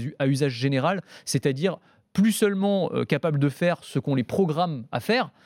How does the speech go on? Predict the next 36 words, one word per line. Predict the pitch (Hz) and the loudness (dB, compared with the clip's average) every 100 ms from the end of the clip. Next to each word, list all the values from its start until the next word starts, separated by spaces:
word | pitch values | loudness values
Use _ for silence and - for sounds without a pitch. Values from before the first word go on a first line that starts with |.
| - - | -10 2
mais | 143 180 | 4 4
capable | - 151 214 233 160 143 | 2 -2 0 0 0 -4
d'imiter, | 127 123 120 196 202 180 214 | -4 -4 2 4 4 4 0
de | 190 | 2
regarder | 147 156 175 165 | 2 2 2 0
l'être | 170 160 - | 0 -2 0
humain, | 175 175 185 | 2 2 0
d'analyser | 156 156 165 170 156 165 | 2 2 2 2 2 2
leur | 160 | 0
contexte | - 165 180 175 180 - - | 0 0 2 2 0 -8 -4
et | 143 175 | -2 0
en | 190 | 0
fonction | - 190 - 202 | 2 0 2 2
de | 160 | 2
tout | 139 | 0
ça, | 151 208 | 0 0
de | 160 | 0
prendre | 131 - 180 151 | -2 -2 -2 0
des | 147 139 | 0 0
décisions. | 143 160 165 147 - | -2 0 0 -2 -6
Et | |
c'est | 120 | -6
ça, | 117 180 | -2 -2
en | |
fait, | 135 127 - _ - - | 0 -4 -6 _ -18 -4
le, | 117 120 | -2 0
le, | 117 117 | -2 -2
le, | 110 - - | -4 -6 -8
la | - 117 | -2 0
sophistication | - 156 170 170 156 151 - 151 135 - | 0 0 0 0 0 -2 -2 -6 -6 -2
ultime | 185 156 233 220 135 - | 0 2 2 2 0 -4
pour, | 156 143 127 | 0 2 2
euh, | |
pour | 113 131 | 0 0
les | 127 | 2
robots. | 120 131 208 | 2 2 0